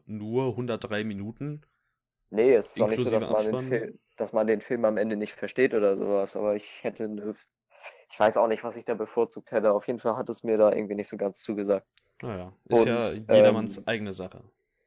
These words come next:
Speaker 2: Und des Weiteren finde ich das Schauspiel, ähm, von, ähm, jetzt habe ich leider seinen Namen vergessen, auf jeden Fall
Speaker 1: Lee
Speaker 2: Lee
Speaker 1: Whannell,
Speaker 2: Whannell ist
Speaker 1: Cary
Speaker 2: dabei
Speaker 1: Elves.
Speaker 2: und, ja, genau,
Speaker 1: Cary
Speaker 2: Cary
Speaker 1: Elves.
Speaker 2: Elves.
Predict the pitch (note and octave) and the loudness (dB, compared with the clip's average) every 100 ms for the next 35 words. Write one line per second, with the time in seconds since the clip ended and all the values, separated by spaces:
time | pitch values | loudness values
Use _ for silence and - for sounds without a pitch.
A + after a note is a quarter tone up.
0 | _ _ _ _ _ _ _ A2 G#2+ G#2 | _ _ _ _ _ _ _ -8 -8 0
1 | G#2+ A2+ A2 G#2+ A2 B2+ A#2 A2 - G#2 | 6 6 4 -4 -4 -4 -2 -2 -2 -2
2 | - A2+ A2+ - A#2 A2 G#2+ G2+ G#2+ G2+ | 2 2 2 0 -2 0 0 0 0 0
3 | G2 G2 - G#2 G2+ G2+ G2+ - G#2+ G2+ | -2 -10 -2 2 2 -2 -6 -2 2 2
4 | G2 G2 F#2+ _ _ - - - _ _ | 2 -4 -10 _ _ -20 -20 -20 _ _
5 | _ _ G#2+ G2+ G#2 G#2+ G#2 G2+ G#2+ A2 | _ _ 0 0 6 6 8 6 4 4
6 | G2+ G#2 G#2 A2 G2 A2+ - G#2+ G#2+ A2 | -2 -2 -2 -2 -4 -4 -2 0 2 4
7 | C3 C#3 B2+ A2 G#2 G#2+ A#2 B2+ C3+ A2 | 4 2 2 0 2 4 4 2 -2 -10
8 | - _ _ _ - - A#2 A2+ A#2 A2+ | -14 _ _ _ -12 2 8 8 8 8
9 | G#2 G#2 G#2+ A2+ - A2 - - | 6 6 4 4 4 2 -2 -12